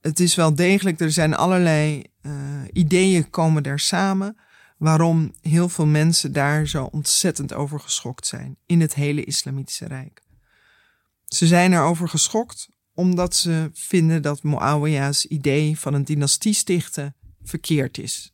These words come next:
Dat werd al heel erg gedeeld door heel veel moslims. Ze zijn geschokt omdat ze afstammelingen en de familie van Mohammed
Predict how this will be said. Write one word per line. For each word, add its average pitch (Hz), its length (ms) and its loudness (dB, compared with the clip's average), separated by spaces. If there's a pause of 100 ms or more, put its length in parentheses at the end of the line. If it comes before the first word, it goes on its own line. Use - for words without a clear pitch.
Dat 170 200 -2
werd 151 200 0
al 131 160 -2
heel 143 400 -4
erg 135 340 -8
gedeeld 131 600 -8
door - 220 -20 (160)
heel 147 200 -4
veel - 180 -12
moslims. 135 560 -12 (600)
Ze - 180 2
zijn 165 240 6
geschokt - 580 -4 (280)
omdat 180 400 0
ze 170 520 -2 (340)
afstammelingen 170 920 0 (100)
en 156 180 -4
de 143 80 -4
familie 185 460 6
van 160 140 -2
Mohammed 151 680 -2